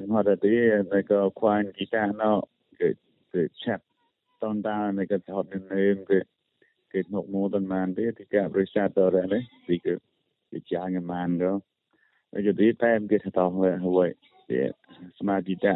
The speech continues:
đó có, về khoan nụ sư mà cao muốn vui to thì, cái nụ sư mà, guitar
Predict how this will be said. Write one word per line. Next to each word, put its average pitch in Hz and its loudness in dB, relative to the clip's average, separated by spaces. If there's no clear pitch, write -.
đó 95 4
có, 95 4
về 92 0
khoan 98 0
nụ 92 2
sư 98 0
mà 95 0
cao 95 0
muốn 90 -4
vui 92 4
to 92 2
thì, 95 4
cái 98 -2
nụ 104 -2
sư 104 -4
mà, 107 -2
guitar 107 -6